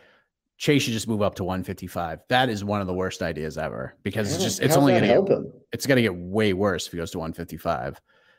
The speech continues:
Speaker 1: Um, so let's get some questions. I completely agree with you on that. It's tough. I, I did see some improvement on the striking in his,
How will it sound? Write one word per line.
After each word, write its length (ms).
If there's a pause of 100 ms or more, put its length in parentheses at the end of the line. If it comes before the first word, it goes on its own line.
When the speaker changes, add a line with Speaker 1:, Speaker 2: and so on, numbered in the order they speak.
(120)
Speaker 1:
Um, 680 (360)
so 160
let's 120
get 120
some 100
questions. 240
I 60
completely 340
agree 220
with 120
you 100
on 140
that. 280 (180)
It's 220
tough. 340
I, 200
I 140
did 260
see 180
some 180
improvement 440
on 60
the 80
striking 600
in 240
his, 520